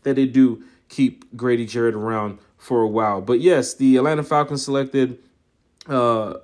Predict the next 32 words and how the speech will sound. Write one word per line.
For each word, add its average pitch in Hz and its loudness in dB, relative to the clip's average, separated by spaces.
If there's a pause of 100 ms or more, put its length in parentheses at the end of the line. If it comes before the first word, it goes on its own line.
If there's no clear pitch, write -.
(680)
in 127 -6
round 160 -2
three, 165 -2 (400)
pick 165 -2
eighty-two, 147 0
D'Angelo 131 0
Malone, 117 -2 (460)
and 117 -4
I 147 -2
think 139 -4
that's 120 -4
an 113 -8
amazing 107 -8
pick, - -14 (380)
um, 101 -10
for 110 -4
the 110 -2
Atlanta 101 -8
Falcons. 95 -10
Overall, 160 0 (260)
just 165 -2
to 143 -2
let 139 0
y'all 131 -2
know, 127 -2
from 113 -10 (100)
y'all 131 -2
hearing 143 -4
these 135 -2
picks 139 -4
right 127 -4
now, 131 -6